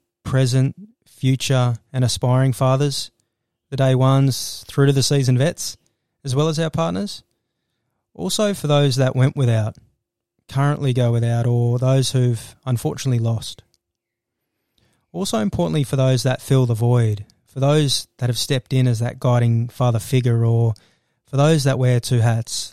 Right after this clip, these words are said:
like my mum did and many others do. So who can you expect to hear from? Look, my aim is simple. It's to facilitate, and like the diversity in the stories, so too are the people you'll hear from.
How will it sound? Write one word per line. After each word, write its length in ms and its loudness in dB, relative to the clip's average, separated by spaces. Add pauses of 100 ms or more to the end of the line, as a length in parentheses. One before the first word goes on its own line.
like 200 -4
my 120 4
mum 240 2
did 220 0
and 380 -2
many 200 2
others 280 -2
do. 280 0 (2000)
So 160 0
who 100 6
can 140 2
you 80 2
expect 260 0
to 80 2
hear 140 6
from? 500 2 (180)
Look, 220 -4
my 200 4
aim 60 6
is 120 2
simple. 340 0
It's 300 -6 (100)
to 160 0
facilitate, 720 -2 (520)
and 120 0
like 160 2
the 80 2
diversity 400 2
in 40 4
the 60 2
stories, 720 0
so 240 2
too 500 0
are 80 -2
the 80 -2
people 300 -2
you'll 140 0
hear 200 0
from. 400 -2